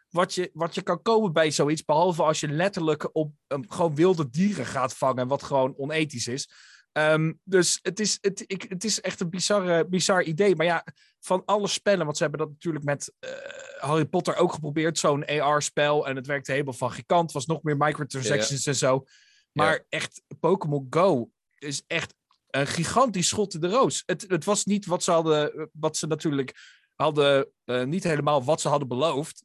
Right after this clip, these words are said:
Speaker 1: Want als je de filmpjes zag, was het echt helemaal natuurlijk intens episch. En dan op zo'n schermpje is het best wel een beetje, eh. Maar
Speaker 2: Ja.
Speaker 1: het,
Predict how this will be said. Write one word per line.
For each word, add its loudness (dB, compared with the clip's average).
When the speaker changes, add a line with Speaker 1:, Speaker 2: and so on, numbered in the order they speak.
Speaker 1:
Want -4
als -2
je -8
de -6
filmpjes -2
zag, 0
was -2
het -8
echt -2
helemaal 2
natuurlijk -4
intens -2
episch. 0
En -4
dan 2
op -6
zo'n -6
schermpje -2
is 2
het -8
best 0
wel 0
een -2
beetje, -8
eh. 2
Maar 2
Speaker 2:
Ja. 2
Speaker 1:
het, -8